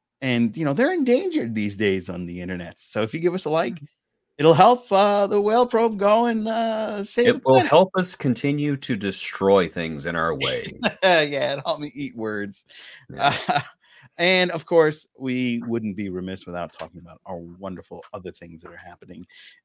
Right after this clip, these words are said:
Speaker 1: in the world of the internets, especially on YouTube. And that is about your channel. The
Speaker 2: Yes!
Speaker 1: Jason Gaston
Speaker 2: Oh my
Speaker 1: channel, where
Speaker 2: goodness,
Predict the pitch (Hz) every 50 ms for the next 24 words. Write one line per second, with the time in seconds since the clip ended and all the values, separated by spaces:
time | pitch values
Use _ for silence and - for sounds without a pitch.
0 | _ _ - 202 233 240 233 226 220 208 190 170 170 175 175 170 170 180 180 160
1 | - 147 147 151 147 143 135 - - 151 156 151 156 156 156 - - - - -
2 | 123 - - - - 98 101 - - 90 92 95 - 92 92 90 90 90 95 85
3 | - - 92 92 92 90 85 - _ _ - _ _ _ - - - 113 110 107
4 | 104 107 104 104 104 104 98 - 104 101 98 98 113 135 139 151 151 143 _ _
5 | _ 123 123 131 131 131 131 135 135 120 - - 127 123 107 92 90 - 98 95
6 | 101 101 101 104 107 - - - - - _ _ _ _ _ _ _ _ 113 110
7 | 107 113 143 208 269 262 - - - - 92 78 80 107 190 254 - _ _ _
8 | _ _ _ _ _ - 139 202 311 370 339 247 - 107 107 113 113 101 113 135
9 | 131 135 - 95 - - 131 - - 151 160 - - - - 147 123